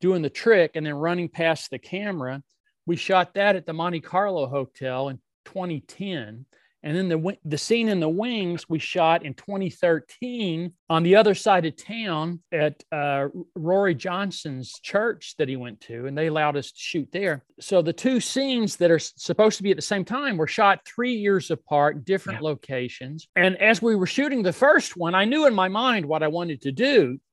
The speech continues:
Speaker 1: You know, I wanted them to run past the camera, and then I would pick it up. And the rest of the cast hadn't even been cast yet, <laughs> by the way.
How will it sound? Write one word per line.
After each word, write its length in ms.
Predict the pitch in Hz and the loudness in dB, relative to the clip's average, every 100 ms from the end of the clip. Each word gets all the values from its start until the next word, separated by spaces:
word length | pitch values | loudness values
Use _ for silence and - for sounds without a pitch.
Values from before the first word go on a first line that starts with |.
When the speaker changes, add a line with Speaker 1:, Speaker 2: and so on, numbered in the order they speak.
| - | -8
Speaker 1:
You 160 | 156 | -4
know, 180 | 135 135 | -2 0
I 100 | 147 | 2
wanted 280 | 160 202 190 | 2 2 2
them 120 | 156 | 0
to 80 | 143 | 2
run 180 | 160 160 | 2 0
past 360 | 175 165 156 | 2 2 2
the 80 | 147 | -6
camera, 520 | - 156 147 160 185 | -6 -4 -2 -2 -2
and 140 | 165 156 | -2 0
then 100 | 175 | 2
I 80 | 151 | 2
would 180 | 139 | 0
pick 180 | - 214 - | -2 -2 0
it 120 | 156 | 4
up. 260 | 220 185 - - | 6 6 2 -2
And 160 | 185 | 0
the 60 | 185 | 0
rest 260 | 180 240 - | 0 -2 -2
of 60 | |
the 80 | 165 | -6
cast 380 | - 214 220 - | -4 -2 -2 2
hadn't 200 | 190 185 | 0 2
even 160 | 180 165 | -2 -2
been 140 | 147 | -4
cast 540 | - 170 190 175 - | -6 -2 -2 -2 -10
yet, 280 | 113 98 - _ _ _ | -14 -16 -18 _ _ _
<laughs> 260 | - - | -20 -2
by 180 | - 208 | 6 8
the 120 | 185 - | 8 6
way. 380 | 165 123 95 | 4 2 -2